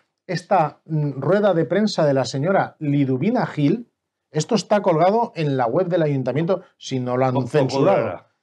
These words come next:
Speaker 1: Si no lo han censurado. De una rueda de prensa de la señora Liduvina Gil en septiembre del dos mil veinte, una rueda de prensa escrita por los,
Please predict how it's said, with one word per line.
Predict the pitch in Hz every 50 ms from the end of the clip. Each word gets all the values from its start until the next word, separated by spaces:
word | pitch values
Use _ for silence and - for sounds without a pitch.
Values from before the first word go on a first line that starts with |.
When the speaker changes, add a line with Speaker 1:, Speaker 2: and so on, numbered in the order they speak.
| _ _ - 156
Speaker 1:
Si | 143 - 165 160
no | 151 156
lo | 160
han | 160 147 139
censurado. | 160 156 147 127 190 208 220 208 165 135 117 104 - _ _ _ _ _ _ _
De | - 143 185
una | 220 247 240
rueda | 220 220 233 240 226 214
de | 202 185 180
prensa | 156 196 220 226 214 - 175
de | 151
la | 143 139
señora | 127 127 147 156 190 214 196 147 - -
Liduvina | 165 160 160 160 156 147 147 143 143 196 240 254 220 -
Gil | - - 135 139 185 226 220 - _ _ _ _ _ _ _ -
en | 156 160 160
septiembre | 156 - 156 139 123 - 208 226 233 214 180 160 143
del | 139 135 131
dos | 127 131 127 127
mil | 160 208 220 214
veinte, | 165 175 185 185 180 - - 147 170 214 - _ _ _ _ _ _ _ _ _ -
una | 127 139 143
rueda | 147 165 160
de | 156 147
prensa | 170 185 180 160 139 - -
escrita | 151 135 - - 214 226 214 254 226 196
por | 202 196 175
los, | 175 170 165 165 -